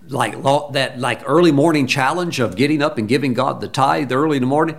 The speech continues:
He said, "Yes, I did." I said, "You did?" I said, "I didn't, I didn't even know you,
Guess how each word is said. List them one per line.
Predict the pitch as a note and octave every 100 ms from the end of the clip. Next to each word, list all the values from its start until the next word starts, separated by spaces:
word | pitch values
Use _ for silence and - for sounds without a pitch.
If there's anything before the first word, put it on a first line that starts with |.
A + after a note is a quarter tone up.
| -
He | F3+ G3
said, | G3 E3
"Yes, | F#3+ -
I | D#3+
did." | D#3 F#3+
I | C#3 D3
said, | C#3+ D#3 B2
"You |
did?" | D3+ A3
I | F3+
said, | - C3
"I | F#3+
didn't, | C#3+ G#2 A2+ - -
I | C3+
didn't | G#3+ C3
even | C3+ B2+
know | C#3+
you, | D3 C#3+ D3 B2